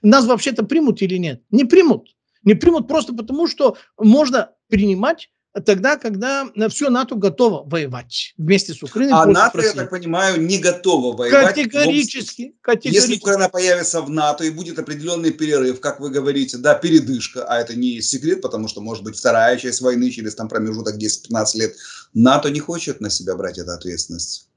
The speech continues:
Speaker 2: Правильно?
Speaker 1: Э, нато — это Соединённые Государства Америки, потому что семьдесят три процента бюджетов нато оплачиваются именно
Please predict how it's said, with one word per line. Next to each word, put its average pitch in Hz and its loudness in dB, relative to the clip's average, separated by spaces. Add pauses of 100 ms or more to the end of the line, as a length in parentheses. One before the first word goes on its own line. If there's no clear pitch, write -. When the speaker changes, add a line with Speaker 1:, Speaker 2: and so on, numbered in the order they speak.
(120)
Speaker 2:
Правильно? 147 0
Speaker 1:
Э, 196 -8
нато — 214 0
это 214 2
Соединённые 214 -4
Государства 196 -6
Америки, 196 -2
потому 196 -2
что 202 -6
семьдесят 190 -4
три 202 -2
процента 180 -6
бюджетов 165 -8
нато 196 4
оплачиваются 196 2
именно 185 2